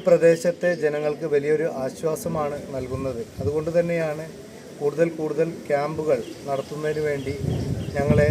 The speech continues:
പ്രേരിപ്പിക്കുന്നത്. മറ്റൊന്ന്, ഇതിനു പുറമെ ഞങ്ങളുടെ ആഗോള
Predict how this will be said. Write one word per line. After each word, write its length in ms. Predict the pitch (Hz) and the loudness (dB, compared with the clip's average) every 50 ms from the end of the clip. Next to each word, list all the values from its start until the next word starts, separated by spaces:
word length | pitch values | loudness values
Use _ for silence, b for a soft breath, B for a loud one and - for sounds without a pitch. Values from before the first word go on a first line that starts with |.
| - - - - - - - - | 4 2 0 0 0 0 -2 0
പ്രേരിപ്പിക്കുന്നത്. 760 | 131 139 143 135 135 135 143 123 - 123 117 113 110 - - - - - - - - - - - - - - - - - - - - - - - - - - - - - - - - - - - | 0 2 2 2 2 0 -2 -2 0 0 0 -2 -4 -6 -6 -2 -2 -2 0 0 -2 -2 -2 -2 -4 -4 -4 -8 -12 -14 -14 -14 -14 -14 -14 -14 -14 -14 -14 -14 -14 -12 -14 -14 -12 -12 -2 -2
മറ്റൊന്ന്, 380 | 139 143 165 175 175 180 180 185 190 - 139 - - 160 | 0 4 6 6 6 6 4 2 2 0 -6 -10 -8 -4
ഇതിനു 180 | 156 165 175 180 165 | -2 -2 -2 2 4
പുറമെ 340 | 175 170 165 160 165 165 170 175 170 - - - - | 4 4 4 4 2 -2 -2 -4 -6 -8 -14 -12 -10
ഞങ്ങളുടെ 300 | 151 151 156 156 156 165 165 156 | -8 -4 -2 0 2 4 4 6
ആഗോള 340 | 151 147 143 156 160 160 165 | 4 4 4 2 2 2 0